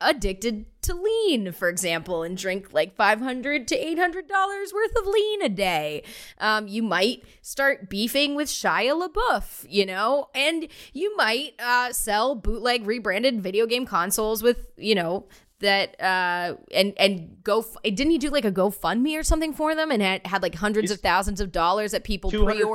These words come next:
Speaker 2: hundred fifty thousand dollars he scammed out of people.
Speaker 1: Yeah, yeah. Well, actually, it turns out that a lot of the people who ordered them from the website were actually a different scam. So it ended up being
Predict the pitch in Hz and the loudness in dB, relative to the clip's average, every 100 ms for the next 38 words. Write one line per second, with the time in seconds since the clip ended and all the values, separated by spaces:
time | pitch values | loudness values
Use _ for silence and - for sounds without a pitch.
0 | 226 240 233 180 151 139 139 143 120 120 | 2 2 2 -2 -2 -2 -2 0 0 0
1 | 110 113 113 123 110 104 95 95 98 - | -2 -6 -10 -8 -6 -4 -4 -6 -10 -8
2 | - 208 208 285 277 240 196 160 156 165 | -6 -4 -2 0 2 0 0 -4 -6 -12
3 | - 190 233 240 220 339 349 339 370 403 | -18 -6 -2 0 2 2 2 0 0 -4
4 | 320 - 339 330 226 302 277 - 233 233 | 2 2 2 -2 -2 0 -2 -2 -4 0
5 | 247 269 277 262 233 220 - - 262 330 | 2 2 0 -2 0 0 0 0 2 2
6 | 320 233 214 220 196 190 185 180 196 190 | 0 -2 -4 -2 0 0 0 2 2 0
7 | 170 202 262 262 208 247 - 214 - 185 | -4 -2 0 0 -2 -4 -2 -2 0 -2
8 | 156 _ - 233 - 240 - - - 131 | -2 _ 4 6 6 2 0 -2 0 -2
9 | 73 80 175 - - - 247 247 208 254 | -4 -8 -12 -16 -4 4 4 4 -2 0
10 | 294 262 233 190 196 220 208 196 190 | 0 2 0 0 -4 0 2 0 -4